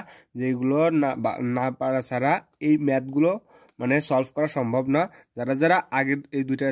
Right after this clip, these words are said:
লেকচার দেখে আসেন নাই, তারা তারা আমি এই ভিডিওর ডেসক্রিপশনে আগেকার দুইটা ভিডিওর লিংক দিয়ে দেবো, তারা তারা দেখে আসতে পারেন,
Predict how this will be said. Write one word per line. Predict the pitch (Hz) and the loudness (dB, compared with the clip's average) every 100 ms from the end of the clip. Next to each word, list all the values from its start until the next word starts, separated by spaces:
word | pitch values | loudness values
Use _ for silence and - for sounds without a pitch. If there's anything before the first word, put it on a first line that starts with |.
| 127 | -4
লেকচার | 123 151 120 | -4 -6 -4
দেখে | 117 139 | -2 -2
আসেন | - 170 | -2 -2
নাই, | 175 | 0
তারা | 143 123 | 0 -2
তারা | 120 156 175 127 | 0 2 2 2
আমি | 147 - | 0 2
এই | 139 135 | 2 2
ভিডিওর | 131 135 131 | 2 0 0
ডেসক্রিপশনে | 123 - 156 - 185 147 180 - - - - - 151 | -4 -4 -6 0 4 4 4 0 -20 -20 -20 0 4
আগেকার | 175 170 180 165 | 4 4 -2 0
দুইটা | 156 151 147 | 0 2 0
ভিডিওর | 139 135 127 | 2 0 0
লিংক | 143 143 | -2 0
দিয়ে | 139 | 0
দেবো, | 151 175 | 0 -2
তারা | 139 123 | -2 -2
তারা | 127 123 | -2 -2
দেখে | 120 131 | -2 -4
আসতে | - | -2
পারেন, | 160 185 | -2 -2